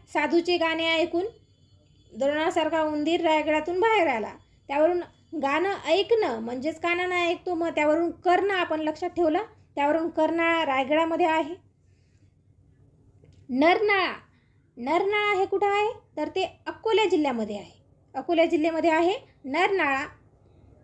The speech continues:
को-, कोला, कोलावरून कोळसा लक्षात राहतो, तर कोळसा कुठं असतो? आतमध्ये, जमिनीच्या आतमध्ये कोळशाच्या खाणी असतात ना, तर नळ्यामध्ये कोळशाच्या खाणी आहेत असं लक्षात ठेवा. त्यानंतर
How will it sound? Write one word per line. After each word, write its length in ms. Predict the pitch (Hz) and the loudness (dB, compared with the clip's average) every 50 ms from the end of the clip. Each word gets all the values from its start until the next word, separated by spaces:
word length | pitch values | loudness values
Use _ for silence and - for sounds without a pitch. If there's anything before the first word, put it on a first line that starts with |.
| - - _ _ _ _ _ - - - - - - - - - | -20 -20 _ _ _ _ _ -20 -20 -20 -20 -20 -20 -12 -4 0
को-, 180 | 302 294 294 | 0 0 0
कोला, 420 | 294 - - - 359 359 339 349 349 | -2 -4 -4 0 2 2 4 2 2
कोलावरून 720 | 339 339 349 349 339 349 349 339 349 349 349 359 359 339 | 0 0 0 2 2 2 2 2 2 0 0 -2 -6 -8
कोळसा 560 | - _ - 427 - 349 370 381 349 381 392 | -14 _ -14 -6 -2 0 0 0 0 0 0
लक्षात 320 | 359 392 - - 392 - | 0 0 -2 -4 -4 -2
राहतो, 420 | 381 370 370 370 392 415 440 - - _ _ _ _ _ _ - | -2 -2 -2 -2 -4 -8 -8 -10 -20 _ _ _ _ _ _ -4
तर 100 | 294 311 | -4 -4
कोळसा 380 | 302 - 349 359 381 349 403 403 | 0 0 2 2 2 2 0 0
कुठं 180 | 403 370 403 | 0 2 2
असतो? 560 | 403 381 392 - - - 415 466 - - _ _ _ _ _ - - _ _ _ _ _ _ _ _ _ _ _ _ _ _ _ - | 2 2 0 -2 -4 -8 -8 -8 -8 -14 _ _ _ _ _ -20 -20 _ _ _ _ _ _ _ _ _ _ _ _ _ _ _ -6
आतमध्ये, 460 | 277 311 349 349 - 359 359 370 359 339 | -2 0 0 0 0 0 2 2 2 2
जमिनीच्या 400 | 320 320 330 349 359 339 381 339 | 2 0 0 0 0 0 0 0
आतमध्ये 340 | 339 330 330 330 339 359 | 0 0 0 0 0 0
कोळशाच्या 420 | 349 349 311 311 311 269 254 - 330 - | 2 2 2 2 2 2 -2 -2 -4 -4
खाणी 200 | 311 320 302 294 | -4 -4 -2 -2
असतात 280 | 302 320 320 349 320 320 | -2 -2 -2 -4 -4 -4
ना, 100 | 392 415 392 | -4 -4 -2
तर 80 | 302 285 | -2 -2
नळ्यामध्ये 560 | 294 302 330 359 381 403 392 392 359 339 381 | 0 2 2 2 2 2 0 -2 0 -2 -2
कोळशाच्या 420 | 370 359 359 370 359 370 349 370 359 - | -2 -2 -2 -2 -2 -2 -4 -4 -4 -4
खाणी 200 | 330 330 320 320 | -6 -6 -4 -4
आहेत 140 | 320 339 339 - | -4 -4 -2 -2
असं 200 | 311 330 - 339 | -2 0 0 0
लक्षात 260 | 330 339 - 330 320 | -2 -2 -2 -4 -4
ठेवा. 240 | 320 320 330 330 440 - - - - - - - - - _ _ _ _ - - - - | -2 -2 -4 -4 -4 -8 -14 -20 -20 -20 -20 -20 -20 -20 _ _ _ _ -20 -18 -8 -2
त्यानंतर 420 | 294 311 339 349 349 339 370 359 | -2 0 2 2 2 2 2 2